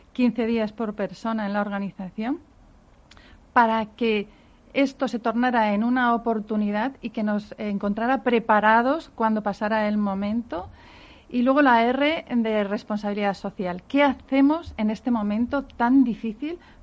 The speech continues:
para tantos sectores? Y ahí empezamos a diseñar una campaña que se llamó La cara más humana de Grunenthal, donde participamos todos,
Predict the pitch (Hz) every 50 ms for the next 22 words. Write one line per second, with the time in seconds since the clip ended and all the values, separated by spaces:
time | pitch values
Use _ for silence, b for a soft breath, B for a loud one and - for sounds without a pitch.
0 | - - 240 220 208 202 196 202 220 214 233 233 - 247 - - 202 180 - -
1 | - 208 190 - 208 196 - - B B B B B B B - 233 220 226 247
2 | 294 302 277 262 240 247 247 254 277 269 269 240 233 233 226 - 214 220 233 233
3 | 240 240 240 226 233 240 233 226 214 240 233 240 254 269 269 247 208 - 208 190
4 | 190 190 196 220 247 262 - 240 214 208 202 - 233 233 254 269 247 220 226 220
5 | - 233 220 214 208 220 240 240 226 208 196 190 202 208 208 196 185 180 180 -
6 | 202 185 175 B B B B B B B B B - 220 220 226 226 214 220 214
7 | - 214 214 - 214 - 220 214 - 254 277 294 285 269 - - - 262 233 202
8 | - 175 - -